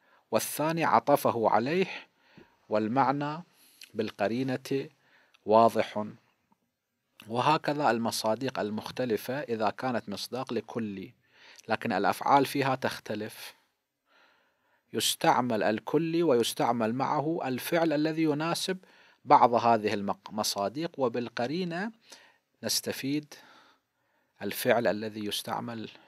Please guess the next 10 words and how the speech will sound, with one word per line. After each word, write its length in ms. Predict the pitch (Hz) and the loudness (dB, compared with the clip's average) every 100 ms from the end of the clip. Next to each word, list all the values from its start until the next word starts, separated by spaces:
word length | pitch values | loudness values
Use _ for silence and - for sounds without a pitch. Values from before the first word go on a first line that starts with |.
| _ | _
في 140 | - | -8
سائر 500 | 95 - 113 117 - | -4 -2 -2 -4 -8
المصادق. 640 | 104 90 87 - 95 101 - - _ _ _ _ _ _ _ _ - | -10 -10 -10 -10 -12 -16 -20 -20 _ _ _ _ _ _ _ _ -4
"أوحينا 600 | 101 95 - 143 151 135 | -2 0 2 2 2 -2
إليك 380 | 123 147 156 - | -2 -2 -2 -2
روحاً"، 560 | 151 185 - 120 120 123 _ _ _ _ _ _ _ _ _ | 2 2 2 0 -10 -14 _ _ _ _ _ _ _ _ _
القرآن 800 | 107 107 110 98 123 151 165 180 - _ _ _ _ | -8 -2 0 2 0 -2 -4 -6 -10 _ _ _ _
ألهم 480 | 156 147 - 104 95 - _ _ _ _ _ | 0 0 0 -6 -10 -14 _ _ _ _ _
بالوحي، 640 | 104 104 107 110 104 101 - _ _ _ _ _ _ _ _ _ _ _ _ _ | -6 0 2 2 0 -4 -12 _ _ _ _ _ _ _ _ _ _ _ _ _
الشريعة 840 | 104 - 113 123 139 - 143 160 | -2 2 2 4 2 2 0 -4